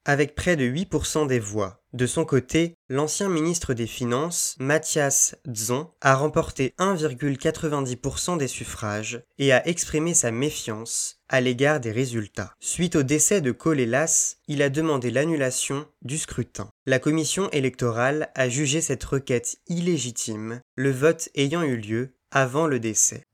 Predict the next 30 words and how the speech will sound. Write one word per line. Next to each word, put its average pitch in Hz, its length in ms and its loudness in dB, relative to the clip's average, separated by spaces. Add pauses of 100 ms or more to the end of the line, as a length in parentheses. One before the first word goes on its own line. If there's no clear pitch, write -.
(720)
Plus 156 160 0
de 151 140 4
dix 143 200 -2
mille 202 300 2
adolescents 147 760 0
et 139 140 -8
enfants 143 420 -4
migrants, 131 720 -2
mexicains, 127 800 -2 (100)
sans 180 300 -2
papier, 123 560 -2 (120)
sont 143 300 -2
arrivés 165 440 2
aux 127 100 0
États-Unis 135 720 -2
en 117 260 -2
un 160 120 2
mois, 123 480 -2
motivés 156 500 0
par 131 220 0
l'annonce 135 420 0
de 110 180 -2
Joe 143 200 -2
Biden 113 600 -2 (200)
d'une 135 260 -4
politique 170 480 -2
migratoire 151 760 0
plus 156 400 -6
humaine. 101 540 -8 (180)
Celui-ci 151 600 -2